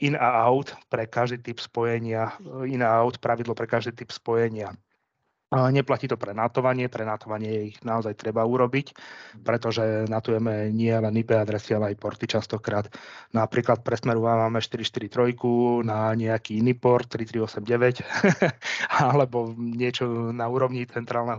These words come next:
firewallu, keď mám jednu verejnú I P čku a potrebujem tam zavesiť viacej služieb. E, ďalší typ licencie je N G T P, Next Generation Threat,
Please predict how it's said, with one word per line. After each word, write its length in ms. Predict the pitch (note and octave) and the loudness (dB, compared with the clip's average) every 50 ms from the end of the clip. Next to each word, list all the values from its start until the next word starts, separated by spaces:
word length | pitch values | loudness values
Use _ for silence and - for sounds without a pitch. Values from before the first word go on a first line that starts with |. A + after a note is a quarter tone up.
| A2 | -4
firewallu, 480 | - A#2 A2+ A#2 A2+ A2+ A#2 A#2 A2+ - - - - - - _ | -2 -2 -2 -2 -2 -4 -6 -6 -8 -10 -14 -20 -20 -20 -12 _
keď 80 | - B2 | -4 -2
mám 160 | A#2 A2+ A2+ | -2 -2 -2
jednu 240 | A#2+ A#2+ B2 A#2+ G#2+ | -2 -2 -2 -2 -2
verejnú 320 | A2+ A2+ A2 G#2 A2 G#2+ | -2 -2 -2 -4 -6 -8
I 80 | G#2 G2+ | -8 -8
P 160 | - A2 - | -8 -8 -8
čku 240 | - - A#2+ A2+ A2+ | -6 -4 -2 0 0
a 240 | A2 G#2+ G2+ F#2+ F#2+ F#2 - - - _ _ | 0 0 0 -2 -6 -10 -12 -14 -18 _ _
potrebujem 320 | G#2+ - A2+ A2+ A2+ A2 A2+ | -6 -6 -4 -2 -2 -2 -2
tam 160 | A2+ G#2+ G#2+ | -4 -2 -2
zavesiť 320 | A2+ G#2+ G#2+ - - A2 | -2 -2 -2 -4 -4 -6
viacej 280 | G#2 G2+ G2 - G#2+ G#2 - | -4 -6 -4 -4 -6 -6 -6
služieb. 340 | - G2 G#2 G#2 G2 G2+ - _ | -8 -8 -6 -6 -6 -8 -8 _
E, 720 | - - - - - - - - - - - G2+ A2 A2 | -20 -20 -20 -20 -20 -20 -20 -20 -20 -6 -2 0 0 0
ďalší 400 | G#2+ A2+ D3 E3 F#3 - G#3+ - | 2 4 4 4 4 2 0 -2
typ 80 | F#3 E3+ | 0 0
licencie 720 | E3 E3 - E3+ D#3+ - - E3+ D#3+ D#3+ D#3+ D#3 - - | 0 0 0 0 0 2 2 4 6 6 6 4 2 -2
je 240 | C#3+ C3 B2+ B2 C3+ | 0 2 2 2 2
N 180 | - C#3 B2+ B2+ C3+ | 0 0 -2 -2 -2
G 80 | B2+ | -6
T 160 | - A#2 G#2+ | -8 -10 -14
P, 240 | - - A2 B2 D3+ F3+ E3+ - _ _ _ _ _ _ _ _ _ _ _ _ _ _ - _ | -10 -8 -6 -4 -4 -6 -6 -10 _ _ _ _ _ _ _ _ _ _ _ _ _ _ -20 _
Next 240 | - D3+ D3+ D3 - | -2 0 0 0 2
Generation 480 | - D3 C#3+ C#3+ C#3+ D3 - C#3 C3 | 2 2 4 4 2 0 0 -2 -4
Threat, 240 | - C#3 C3 C3 - | 0 0 0 0 0